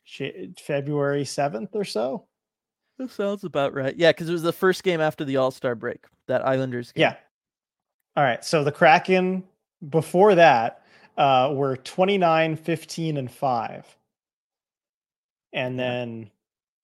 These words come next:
Speaker 1: I could do some quick math to see what they finished.
Speaker 2: Oh, yeah.
Speaker 1: Um,
Speaker 2: I was gonna say, doing, doing really rough quick math, he was on track for the most points of his career,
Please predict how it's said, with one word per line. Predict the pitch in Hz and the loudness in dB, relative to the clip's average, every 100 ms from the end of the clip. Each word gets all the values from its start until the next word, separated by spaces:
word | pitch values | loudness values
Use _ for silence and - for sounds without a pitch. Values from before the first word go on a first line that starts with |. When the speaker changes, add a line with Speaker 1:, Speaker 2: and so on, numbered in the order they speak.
| _ _ _ _ _ _ - | _ _ _ _ _ _ -18
Speaker 1:
I | 120 | -16
could | 123 | -12
do | 135 | -12
some | 120 117 | -12 -14
quick | - 127 - | -12 -12 -8
math | 123 113 | -10 -10
to | - | -14
see | 143 123 | -10 -10
what | 120 | -10
they | 123 | -14
finished. | - 135 113 120 - - _ - - - | -8 -8 -8 -14 -16 -20 _ -20 -20 -6
Speaker 2:
Oh, | 135 127 120 | -2 0 -2
yeah. | 117 | -6
Speaker 1:
Um, | - _ _ _ _ _ _ - | -14 _ _ _ _ _ _ -12
Speaker 2:
I | 139 | -8
was | |
gonna | 156 156 | -4 -4
say, | - 147 135 131 131 _ _ _ _ _ | 0 2 2 0 -6 _ _ _ _ _
doing, | 147 160 170 160 120 _ - | -4 -2 -2 -6 -12 _ -6
doing | 165 165 156 - - | -4 -4 -6 -12 -16
really | 127 135 156 151 | -8 -2 0 0
rough | 139 143 139 135 _ | 0 2 2 2 _
quick | - 135 - | -8 -8 -6
math, | 131 120 120 - | -6 -4 -4 -8
he | 131 | -10
was | 127 139 | -6 0
on | 151 170 | 0 0
track | - 143 151 | 0 0 2
for | - | -6
the | 131 | -6
most | 127 131 - | -4 -6 -8
points | - 143 139 135 | -12 -8 -8 -10
of | 127 | -12
his | 123 113 - | -12 -14 -16
career, | - 113 113 120 123 | -16 -14 -12 -14 -18